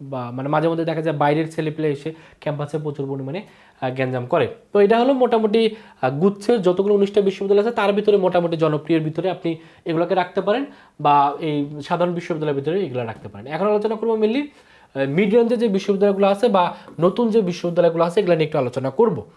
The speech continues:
তো এর ভিতরে আছে হলো গাজীপুর ডিজিটাল ইউনিভার্সিটি, এটা শহরে অবস্থিত, সিট সংখ্যা আছে একশোটি, হল আছে তিনটি, ছেলেদের একটি, মেয়েদের দুইটি।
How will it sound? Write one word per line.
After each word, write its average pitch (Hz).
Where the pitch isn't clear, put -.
তো 165
এর 196
ভিতরে 226
আছে 214
হলো 214
গাজীপুর 190
ডিজিটাল 196
ইউনিভার্সিটি, 196
এটা 196
শহরে 180
অবস্থিত, 190
সিট 175
সংখ্যা 190
আছে 190
একশোটি, 190
হল 180
আছে 180
তিনটি, 185
ছেলেদের 180
একটি, 180
মেয়েদের 170
দুইটি। 170